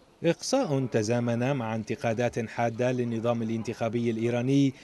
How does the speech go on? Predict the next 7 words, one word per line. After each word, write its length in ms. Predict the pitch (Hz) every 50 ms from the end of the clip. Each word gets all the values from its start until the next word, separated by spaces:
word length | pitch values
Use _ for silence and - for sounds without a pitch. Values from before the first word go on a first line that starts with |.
| - - -
من 200 | 143 147 156 151
قبل 500 | 147 - - 240 208 175 127 117 120 113
نشطاء 580 | 110 107 - - 110 - 120 117 113 117 123 127
حقوقيين 760 | - - 117 - 117 107 - - 110 107 113 131 135 127
إيرانيين 840 | 131 131 - 123 117 117 110 110 110 113 107 117 131 139 139 139 139 135 - - - - - -
ومحافظين 760 | 143 143 151 143 - - 147 135 - 165 156 220 254 233 151
أمريكيين 800 | 113 110 107 110 107 104 - - 104 107 127 139 135 139 135